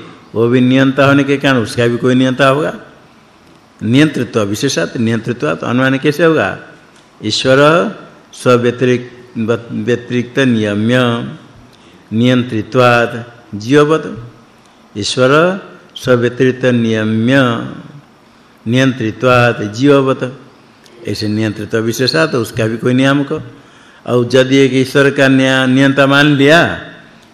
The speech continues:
तो फिर उसको पक्ष बना करके वो व्यतिरिक्त से नियम्य होगा, उसका भी कोई नियंता। जो नियंता माने उसका भी कोई नियंता। चलो हिसाब करते जाओ। पाठ समाप्त किया, दिन में समाप्त रहेगा।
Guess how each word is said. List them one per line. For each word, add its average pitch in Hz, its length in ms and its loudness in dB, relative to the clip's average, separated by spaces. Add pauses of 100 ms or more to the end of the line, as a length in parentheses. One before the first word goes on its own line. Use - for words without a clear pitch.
(140)
तो - 60 -20
फिर 107 160 -2
उसको 110 300 -2
पक्ष 120 260 -4
बना 135 280 2
करके 143 300 0
वो 139 160 2
व्यतिरिक्त 131 460 -2
से 135 180 -4
नियम्य 135 340 0
होगा, 139 180 0
उसका 117 260 -2
भी 120 100 -6
कोई 131 160 -2
नियंता। 135 380 -2 (1000)
जो 120 180 2
नियंता 139 380 4
माने 143 180 4
उसका 127 320 0
भी 123 100 -4
कोई 139 140 2
नियंता। 143 400 2 (880)
चलो 113 220 -2
हिसाब 117 340 -2
करते 131 300 0
जाओ। 135 220 0 (1200)
पाठ 117 280 -4
समाप्त 127 480 -2
किया, 104 300 -4
दिन 110 240 -2
में 123 160 0
समाप्त 123 340 -4
रहेगा। 131 540 -4